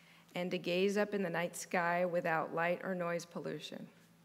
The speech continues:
And whereas the protected lands and conservation measures of the California desert safeguard precious groundwater, aquifer watersheds, desert plants and wildlife,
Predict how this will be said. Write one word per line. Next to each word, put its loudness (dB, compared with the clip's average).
And 2
whereas 6
the 2
protected 0
lands 2
and -2
conservation -2
measures -4
of -4
the -8
California -6
desert -2
safeguard -2
precious -2
groundwater, 4
aquifer 2
watersheds, 0
desert 0
plants 2
and 0
wildlife, 4